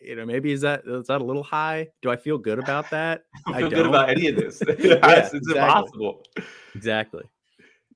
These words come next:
Speaker 1: Um, the, the wide receivers, though, I think that there is a, a pretty good, you know, established top group there. I have it as kind of like a top five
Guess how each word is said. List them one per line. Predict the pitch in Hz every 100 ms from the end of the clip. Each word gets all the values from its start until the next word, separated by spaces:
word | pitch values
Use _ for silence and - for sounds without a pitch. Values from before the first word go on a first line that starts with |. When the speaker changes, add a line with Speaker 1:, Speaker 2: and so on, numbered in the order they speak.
| _ -
Speaker 1:
Um, | 101 101 98 95 - -
the, | 190
the | 196 170
wide | 165 220
receivers, | 190 - 156 123
though, | 113 110
I |
think | 110 147
that | 143 135
there | 123
is | 117 110
a, | 104 104 110
a |
pretty | - 127 113
good, | 117 107 101 92 _ _ _ _ _ -
you | 131
know, | 95
established | - - 110 104 95 -
top | - 104 92 _
group | 92 95 87
there. | - 87 87
I | 147 185
have | 185 147
it |
as | 127 -
kind | 127 113
of |
like | 113 -
a |
top | - 101 _
five | - 101 98 113 120